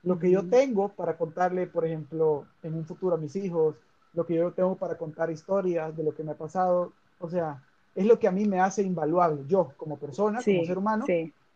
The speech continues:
Speaker 1: es lo que, vamos, yo no soy una monedita de oro que valgo tanto, pero yo para mí mismo sí soy invaluable porque tengo historias, anécdotas que contar,
Speaker 2: Ajá.
Speaker 1: que, que al final es eso, pues, o sea,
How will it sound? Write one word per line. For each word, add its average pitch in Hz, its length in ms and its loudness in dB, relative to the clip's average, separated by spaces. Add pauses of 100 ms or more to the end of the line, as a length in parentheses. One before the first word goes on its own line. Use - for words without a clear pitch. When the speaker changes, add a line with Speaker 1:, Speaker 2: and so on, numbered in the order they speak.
(160)
Speaker 1:
es 165 100 -4
lo 202 140 2
que, 202 240 2 (240)
vamos, 190 240 -6 (100)
yo 202 160 0
no 208 80 0
soy 247 100 2
una 240 120 0
monedita 202 380 2
de 190 60 6
oro 233 240 4
que 175 100 -6
valgo 180 280 -2
tanto, 202 340 -6
pero 170 180 -2
yo 190 180 -2
para 190 200 -2
mí 180 120 -4
mismo 269 380 -4 (380)
sí 196 120 -4
soy 208 160 2
invaluable 202 480 2
porque 202 240 -8
tengo 196 460 -4 (580)
historias, 185 560 -4
anécdotas 170 680 -8
que 175 120 -10
contar, 170 440 -8 (320)
Speaker 2:
Ajá. 185 480 -2
Speaker 1:
que, 147 200 -4 (280)
que 196 100 -8
al 185 60 -6
final 185 440 -8
es 190 160 -10
eso, 269 220 -10
pues, 240 280 -8
o 170 60 -14
sea, 170 240 -8